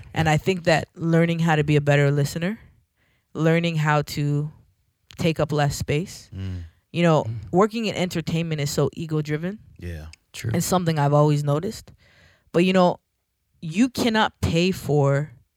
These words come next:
Speaker 1: I don't care how much money you have, you can't pay for the kind of experiences, the access, the learnings that I've had in my life.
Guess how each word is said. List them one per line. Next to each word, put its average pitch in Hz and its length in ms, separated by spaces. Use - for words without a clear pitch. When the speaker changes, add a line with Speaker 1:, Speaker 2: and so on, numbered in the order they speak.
Speaker 1:
I 180 60
don't 247 120
care 220 140
how 196 80
much 175 200
money 151 220
you 180 100
have, 190 200
you 165 120
can't - 340
pay 156 200
for 165 200
the 147 140
kind 139 240
of 139 80
experiences, 147 1080
the - 160
access, 156 760
the 156 100
learnings 151 440
that 143 80
I've 139 140
had 139 200
in 139 60
my 127 100
life. 80 240